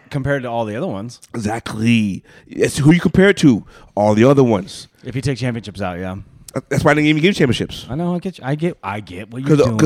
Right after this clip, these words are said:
Speaker 2: 'cause, 'cause Robinson has what? Robinson has one?
Speaker 1: Dave Robinson has two, didn't he?
Speaker 2: Was he there for the oh one season? Oh, not, uh, for the oh five season?
Speaker 1: I thought they went back to back with him.
Speaker 2: No, nine nine. Nine nine was the short season. That's when he won his first one. And then I think he retired.
Speaker 1: Two thousand was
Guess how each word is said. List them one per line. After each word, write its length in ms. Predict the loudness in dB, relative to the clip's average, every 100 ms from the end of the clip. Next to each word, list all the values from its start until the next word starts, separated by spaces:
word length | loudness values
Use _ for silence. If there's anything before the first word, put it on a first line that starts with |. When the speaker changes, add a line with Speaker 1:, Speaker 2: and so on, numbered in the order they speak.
| 0
Speaker 2:
'cause, 20 | 2
'cause 340 | 4 6 4
Robinson 420 | 2 4 4 2
has 340 | 2 2 0 2
what? 300 | 2 0 -4
Robinson 240 | -6 -6 -4
has 120 | -6
one? 380 | -4 -2 -2 -4 _ _ _ _ _ _ _ _ _ _ _ _ -14
Speaker 1:
Dave 120 | -6
Robinson 260 | -4 -2 -4
has 140 | -4
two, 180 | -4 -4
didn't 200 | -4 -8
he? 60 | -10 _ 2
Speaker 2:
Was 120 | 4
he 60 | 6
there 100 | 6
for 80 | 6
the 40 |
oh 140 | 8 8
one 220 | 6 2
season? 240 | 0 0 0
Oh, 80 | -2
not, 180 | 0
uh, 220 | 2 2 2
for 140 | 2 2
the 80 | 4
oh 140 | 2
five 220 | 2 0
season? 220 | 0 -4
Speaker 1:
I 40 | -4
thought 120 | -4
they 80 | -4
went 160 | -4
back 140 | -4 -6
to 80 | -6
back 180 | -6
with 100 | -8
him. 160 | -10 -12 -6
Speaker 2:
No, 300 | 0 0 0
nine 180 | -4 -6
nine. 260 | -6 -10 -14 _ _ -8
Nine 160 | -2 0
nine 100 | 0
was 80 |
the 60 | 0
short 220 | -2 -4
season. 240 | -4 -8 -8
That's 120 | -10
when 120 | -8
he 20 |
won 60 | -6
his 80 | 0
first 240 | 0 0
one. 120 | -10 -20 _ _ _ _ _ _ -12
And 80 | -6
then 80 | -4
I 20 |
think 120 | -4
he 60 | -6
retired. 440 | -6 -4 -4 -4
Speaker 1:
Two 140 | -8 -6
thousand 380 | -6 -8 -10
was 220 | -12 -14